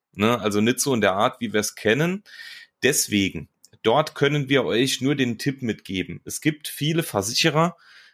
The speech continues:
dort ist es in der Hausrat zu bestimmten Bedingungen und zu bestimmten Gefahren mitversichert. Aber auch hier bitte immer nachfragen. Also nicht einfach das, äh, das Teil beschaffen und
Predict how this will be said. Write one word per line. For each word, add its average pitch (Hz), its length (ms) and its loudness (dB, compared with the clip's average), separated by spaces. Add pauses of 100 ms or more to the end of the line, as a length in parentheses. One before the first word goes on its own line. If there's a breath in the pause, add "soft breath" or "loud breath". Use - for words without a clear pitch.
(100)
dort 107 200 2
ist 135 200 0
es 147 140 -2
in 117 140 0
der 104 140 4
Hausrat 156 640 4
zu 107 160 -2
bestimmten 151 840 -2 (260)
Bedingungen 156 1080 2
und 123 480 -2
zu 113 140 -2
bestimmten 110 440 -2
Gefahren 98 520 0
mitversichert. 160 840 -2 (1040 loud breath)
Aber 107 580 0
auch 107 180 4
hier 135 520 2 (480)
bitte 151 240 4
immer 135 380 2
nachfragen. 92 800 2
Also 104 240 0
nicht 135 220 4
einfach 143 500 0
das, - 400 -2
äh, 101 600 0
das 104 200 0
Teil 110 260 2
beschaffen 156 600 0
und 110 360 -2